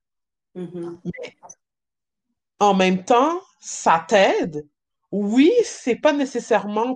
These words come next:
Speaker 2: toi qui te lèves puis qui est comme, « Hey, je vais créer » parce que c'est un coping mechanism, mais c'est
Speaker 1: Mm-hmm.
Speaker 2: sain. De la même
Speaker 1: C'est
Speaker 2: manière que toi, si tu te sentais pas bien, tu t'es dit, « Hey,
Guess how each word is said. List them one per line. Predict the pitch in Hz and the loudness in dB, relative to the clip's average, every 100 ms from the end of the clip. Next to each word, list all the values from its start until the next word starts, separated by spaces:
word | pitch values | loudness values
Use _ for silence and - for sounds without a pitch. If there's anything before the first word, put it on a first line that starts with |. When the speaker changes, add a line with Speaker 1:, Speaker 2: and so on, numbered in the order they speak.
| - | -8
Speaker 2:
toi | 226 233 269 | -4 -2 -2
qui | - - | -6 -12
te | 208 | -4
lèves | 226 240 - | -2 -4 -12
puis | |
qui | - 160 | -12 -6
est | |
comme, « | 190 185 185 - - | 0 0 -2 -14 -4
Hey, | 226 226 | -2 0
je | 202 | -2
vais | 185 | -2
créer » | - 196 190 226 247 - | -6 -6 -6 -4 -6 -6
parce | 156 - | -8 -8
que | |
c'est | 185 175 165 | -8 -6 -6
un | 170 | -6
coping | 196 175 190 208 | -2 -2 -2 -4
mechanism, | 185 170 170 170 226 262 277 _ _ _ _ _ _ _ - | -4 -4 -4 -2 -2 -2 -6 _ _ _ _ _ _ _ -2
mais | 180 | 0
c'est | 185 190 | 0 -2
Speaker 1:
Mm-hmm. | 180 175 | -4 -2
Speaker 2:
sain. | 220 226 - _ _ _ _ _ _ _ | 0 0 -2 _ _ _ _ _ _ _
De | 185 | 2
la | 185 | 2
même | 214 247 | 4 2
Speaker 1:
C'est | 214 | 2
Speaker 2:
manière | 208 233 262 | 2 0 0
que | 240 | -2
toi, | 208 226 247 269 | -4 0 2 2
si | 269 - | -2 -14
tu | 190 | -12
te | |
sentais | - 196 202 | -4 -2 -2
pas | 196 214 | -2 -2
bien, | 185 226 262 | -2 -4 -4
tu | 269 _ - - | -6 _ -20 -6
t'es | 202 | -4
dit, « | 170 185 220 - | -4 -10 -12 -8
Hey, | 208 220 220 180 | 0 0 0 -4